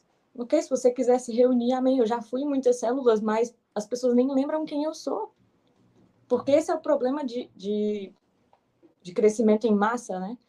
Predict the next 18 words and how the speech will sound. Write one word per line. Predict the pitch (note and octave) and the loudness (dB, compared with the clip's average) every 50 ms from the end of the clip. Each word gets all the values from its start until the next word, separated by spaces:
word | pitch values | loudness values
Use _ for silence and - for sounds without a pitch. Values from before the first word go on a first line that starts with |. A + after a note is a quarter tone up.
| _ _ _ _ _ | _ _ _ _ _
É | G#3 | -6
só | G#3 - C4 B3+ | -4 -2 -4 -2
pra | C4 C4+ C4 | 0 0 0
vir | A3+ C4+ B3+ | 0 -2 -2
pessoas, | B3+ C4 B3+ - C4+ C4 G#3+ | -2 -4 0 2 0 0 0
vir | B3 B3+ | -2 -6
pessoas, | - B3 A#3+ - C4+ B3+ | -4 -6 -4 -2 -4 -2
mas | B3 B3+ C4 B3+ | 0 -2 -2 -4
as | C4 - | -6 -12
pessoas | _ B3+ C4+ C#4 C#4 | _ -4 -2 -2 -2
não | C#4 C#4+ D#4 | -2 -6 -6
ficam | - - C#4+ C#4+ - D4+ C4+ | -6 -6 -6 -4 0 2 2
ali | B3 A3 A3 B3 | 2 2 0 -4
porque | - - A3+ G#3 - - G#3+ | -8 -8 -14 -8 -6 -6 -4
não | A3 A3+ | -4 -2
existe | A3+ G#3+ G#3 G#3 G#3+ G#3+ - | -2 -2 -4 -4 -8 -12 -16
o | G#3 | -18
cuidado. | _ F#3+ F#3 F3+ E3 F3+ - | _ -12 -10 -10 -10 -10 -12